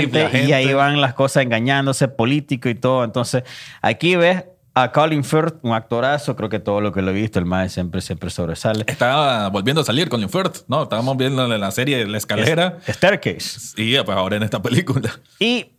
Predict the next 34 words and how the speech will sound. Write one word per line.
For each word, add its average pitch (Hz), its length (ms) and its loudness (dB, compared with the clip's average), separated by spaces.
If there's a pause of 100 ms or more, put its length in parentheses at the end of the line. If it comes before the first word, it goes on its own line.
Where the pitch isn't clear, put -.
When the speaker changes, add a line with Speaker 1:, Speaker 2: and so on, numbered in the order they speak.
Speaker 2:
Matthew 156 540 2
McFadden, 170 440 2
tenía 165 280 2
rato 170 280 2
no 131 200 0
verlo. 104 480 0
O - 20 -20
sea, 113 200 2
Speaker 1:
Este 135 120 2
Speaker 2:
solo 165 200 4
he - 20 4
visto 156 180 2
Speaker 1:
actor, 202 120 6
vos - 40 0
no 160 80 4
has 165 60 2
Speaker 2:
algunas 185 100 4
Speaker 1:
visto 185 200 2
Speaker 2:
cosas. - 20 4
Speaker 1:
la 151 80 4
serie 160 220 0
Succession, 156 560 0
pero 110 200 0
es 110 80 -2
uno 127 220 0
de 110 80 -2
los 101 480 -6
estrellas, 131 540 0
Speaker 2:
Ah. - 20 0
Speaker 1:
la 95 160 -2
verdad. 95 340 0
Pues 92 120 -10
ahorita, 98 360 -6 (320)
bueno, 82 140 -10